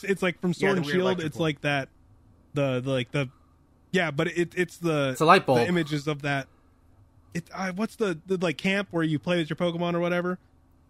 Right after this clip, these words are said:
Speaker 1: And it's Regieleki walks up to the trainer and goes, "It seems Regieleki is afraid of Texas."
Speaker 3: <laughs> That's
Speaker 1: I guess one of the other Pokemon's called Texas or whatever, and then somebody just wants, "Tell me more about Ted Cruz."
Speaker 3: That's, oh god.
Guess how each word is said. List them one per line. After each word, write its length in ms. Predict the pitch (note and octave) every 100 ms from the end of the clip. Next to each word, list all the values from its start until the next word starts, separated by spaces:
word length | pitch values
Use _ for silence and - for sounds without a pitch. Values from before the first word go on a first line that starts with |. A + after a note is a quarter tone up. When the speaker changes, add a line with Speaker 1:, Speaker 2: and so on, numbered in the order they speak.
| _ -
Speaker 1:
And 100 | E3
it's 160 | E3 - -
Regieleki 460 | F#3 F3+ F#3 F3+ G3
walks 260 | D#3+ F3
up 100 | F3
to 80 | E3+
the 80 | E3
trainer 240 | D3+ E3+
and 80 | E3
goes, 180 | D#3 C#3+ -
"It 100 | D#3+
seems 240 | - C4 F#3
Regieleki 540 | G#3 F#3+ F#3 - F#3
is 100 | E3+
afraid 320 | F3 A3+ A3
of 100 | E3
Texas." 460 | - E4+ - E3+ G3
Speaker 3:
<laughs> 960 | - F3 E3+ F#3 D#3 E3 A3 G#3+ C#3
That's 240 | - A#2+ -
Speaker 1:
I 20 |
guess 140 | F#3+ G#3+
one 120 | D4+
of 60 | A3
the 60 |
other 100 | G#3+
Pokemon's 460 | G#3+ G#3+ G3+ G#3+ G3
called 240 | C#4 G#3
Texas 440 | - G3 G3 F3 E3
or 60 |
whatever, 220 | D#3 D3+ D#3+
and 100 | E3
then 80 | E3
somebody 220 | F#3 F#3+
just 240 | F#3 F3
wants, 180 | F3+ E3
"Tell 180 | - F#3+
me 100 | F#3+
more 200 | F#3+ G#3
about 260 | D3 C3+ -
Ted 220 | D#3+ D#3+
Cruz." 440 | F#3+ E3+ C#3+ -
Speaker 3:
That's, 300 | - A2 - -
oh 180 | A2+ A2+
god. 320 | - G2 F2+